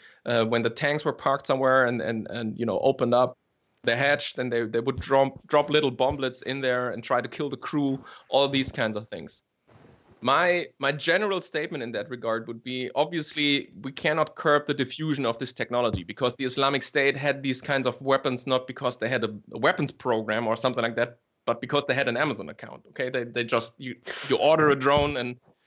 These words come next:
then you clip a, clip a grenade to it, and then that's that. But you're of course right.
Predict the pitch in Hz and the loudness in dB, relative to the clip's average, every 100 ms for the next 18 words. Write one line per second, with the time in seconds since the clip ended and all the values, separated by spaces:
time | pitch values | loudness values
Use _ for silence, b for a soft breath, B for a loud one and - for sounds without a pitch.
0 | b b _ 127 143 143 135 - b b | b b _ -2 2 2 0 -6 b b
1 | _ - 165 139 110 - _ - 160 147 | _ -2 0 0 -4 -12 _ -6 -4 -2
2 | 131 120 131 147 160 - 117 120 - 113 | -2 -2 0 2 2 -2 -4 -4 -4 -6
3 | 98 - - - 117 123 123 110 101 - | -8 -16 -20 -14 -6 -4 -4 -4 -6 0
4 | 135 - - _ _ _ _ _ _ _ | 2 0 -8 _ _ _ _ _ _ _
5 | _ - 151 147 135 151 170 151 - 147 | _ 0 0 0 -2 2 2 2 0 0
6 | 135 165 170 156 156 | 2 2 4 2 0